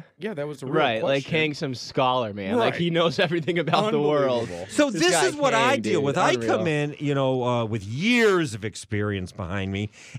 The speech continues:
Speaker 3: and then I get, uh, into this world of, I'll say, um,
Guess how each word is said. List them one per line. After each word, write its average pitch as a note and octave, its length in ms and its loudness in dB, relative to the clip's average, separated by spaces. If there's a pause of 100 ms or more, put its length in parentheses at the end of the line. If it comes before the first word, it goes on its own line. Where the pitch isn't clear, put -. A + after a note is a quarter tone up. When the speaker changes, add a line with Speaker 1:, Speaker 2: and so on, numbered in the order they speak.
(100)
Speaker 3:
and F#3+ 180 2
then G3+ 160 2
I G3+ 80 2
get, D#3+ 300 -4
uh, D#3 180 -4
into A#3 240 -2
this G#3 220 -2
world D#3+ 500 0
of, B2+ 380 -2 (500)
I'll F4+ 240 2
say, A#3 440 2
um, D#3 360 0